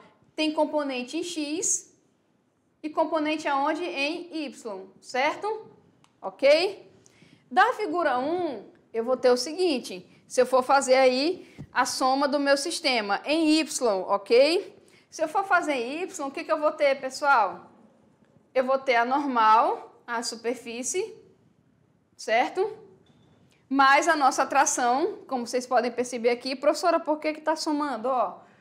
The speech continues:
a normal, a superfície e a tração estão no mesmo sentido, então você soma, ok? O peso tá no sentido oposto, você subtrai. Como ele tava negativo, ele vem positivo, então você pode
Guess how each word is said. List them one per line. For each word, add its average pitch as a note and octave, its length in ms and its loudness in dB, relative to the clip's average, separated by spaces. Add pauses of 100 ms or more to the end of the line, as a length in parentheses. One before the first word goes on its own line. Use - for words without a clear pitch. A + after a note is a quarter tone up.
(340)
a A3+ 120 -2
normal, C4+ 440 0
a E4 40 0
superfície D4+ 720 -6
e A#3 80 -4
a G#3 80 0
tração A3+ 720 -4 (560)
estão A#3+ 320 -6
no B3+ 80 -2
mesmo B3 320 0
sentido, C#4+ 500 -8
então A3 320 -6
você A#3+ 240 -6
soma, G3 520 -8 (320)
ok? C#4 760 0 (160)
O C#4+ 120 -6
peso D#4+ 400 4
tá D4+ 120 4
no D4 80 -2
sentido C#4 360 -8
oposto, D4 460 2
você B3 300 -2
subtrai. B3+ 760 -4 (520)
Como D#4+ 200 0
ele F#4 180 4
tava D4 260 2
negativo, B3+ 600 -2
ele A#3 120 0
vem A3 220 -6
positivo, A3 680 -10
então A3 220 -10
você B3 220 -2
pode A#3+ 600 -2